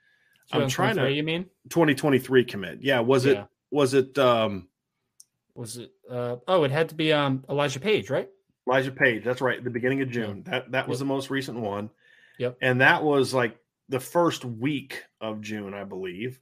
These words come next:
Speaker 1: That
Speaker 2: Yep.
Speaker 1: was June seventh, or no, uh, June tenth. And that came right before Joe Ot-, right after Joe Otting. So they got those two early in June. And then,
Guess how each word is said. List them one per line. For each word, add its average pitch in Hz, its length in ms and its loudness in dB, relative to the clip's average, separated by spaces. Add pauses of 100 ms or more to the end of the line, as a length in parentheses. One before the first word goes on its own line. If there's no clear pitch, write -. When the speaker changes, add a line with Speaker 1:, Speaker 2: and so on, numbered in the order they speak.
(240)
Speaker 1:
That 120 240 0
Speaker 2:
Yep. 127 100 0
Speaker 1:
was 117 800 2 (180)
June 131 600 2
seventh, - 800 -4 (720)
or 131 100 4
no, 127 240 4
uh, 110 580 -2
June 123 420 0
tenth. - 480 -4 (640)
And 117 140 -2
that 139 160 2
came 135 280 0
right 127 340 0
before 131 560 2
Joe 117 220 4
Ot-, 123 280 0
right 131 160 4
after 131 240 2
Joe 117 160 0
Otting. 117 380 -4
So 117 100 -8
they 117 80 -4
got 117 140 -4
those 127 200 -2
two 139 220 -2
early 123 180 0
in 104 100 -8
June. 110 420 -4 (600)
And 131 140 0
then, 147 480 2